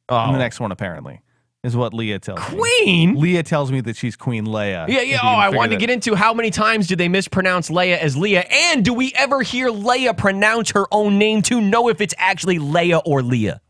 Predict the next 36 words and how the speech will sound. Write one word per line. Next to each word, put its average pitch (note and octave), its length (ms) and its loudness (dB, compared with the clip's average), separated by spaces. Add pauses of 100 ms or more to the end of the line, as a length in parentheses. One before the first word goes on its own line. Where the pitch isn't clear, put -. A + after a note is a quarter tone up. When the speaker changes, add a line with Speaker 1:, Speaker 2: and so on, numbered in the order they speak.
Speaker 2:
She G3 200 0
says E3+ 220 -2
Leia C#3+ 420 -4
in A#2 80 -4
Empire A#2 380 -4
to F2+ 60 -8
Lando. D3+ 380 -8 (920)
Speaker 1:
She D3+ 80 2
does. C3 360 -2 (140)
Speaker 2:
Yeah, G3 160 -4
and A2 80 -6
then A2+ 100 -4
he A#2+ 60 -2
says, A2+ 180 -4
"Welcome, B2+ 580 -6
Leia." F2 480 -10 (720)
Anyway, G2+ 400 -6 (1160)
um, A2+ 520 -2 (600)
what E3+ 320 -2
is G3+ 80 -4
she - 220 -2
the C#3 100 -2
queen? - 320 -6
Leah F3 280 -2
and D#3+ 160 -2
I A#2 420 -2
had, A2+ 320 -6
Leah, A#2+ 340 -2
not G#2+ 200 -6
Leia, F2+ 280 -8
Speaker 1:
Mm-hmm. A#2 140 2
Speaker 2:
Leah - 240 4
and C3 180 -2
I A2+ 260 -2
had A#2 420 -2
a A2 260 -6